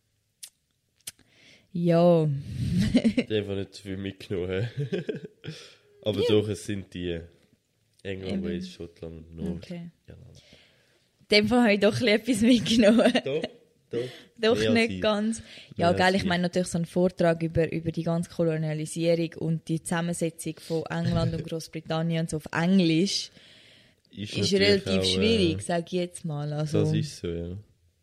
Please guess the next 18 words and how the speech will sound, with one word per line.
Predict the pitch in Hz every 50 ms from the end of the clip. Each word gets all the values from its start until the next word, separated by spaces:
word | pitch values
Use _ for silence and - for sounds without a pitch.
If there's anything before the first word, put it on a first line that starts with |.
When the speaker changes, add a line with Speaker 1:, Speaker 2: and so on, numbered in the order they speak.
| - - - _ _ _ - - _ _ -
Speaker 1:
ähm, | 170 170 165 165 165 165 165 165 165 165 165 160 156 - _ _ _ _ _ _ _ _ _ _ _ _ _ _ _ _ _ _ _ _ _ _ _ _ _ _ _ _ -
genau, | - 180 175 175 170
was | 170 165 175
habe | 190 190
ich | 196 202 196
jetzt, | - 190
was, | 175
irgendetwas | 175 180 180 180 196 196 190 - -
habe | 185 180 175
ich | 165
vorhin | 175 175 170 170
noch | 175 170
wollen | 170 165 165
sagen. | - - 170 165 - 170 165 160 151 - - - _ _ _ _ _ _ _ _ _ _ _ _ _ _ _ _ _ _
Zu | - 175
dem | 175 170 165 170 -
Thema. | - 170 165 160 160 165 165 - - _ _ _ _ _ _ _ _ _ _ _ _ _ _ _ _ _ _ _ _ _ _ _ _ _ _ _ _ _ _ _ _ _ _ _ _ _ _ _ _
Ja. | - 185 - - - 170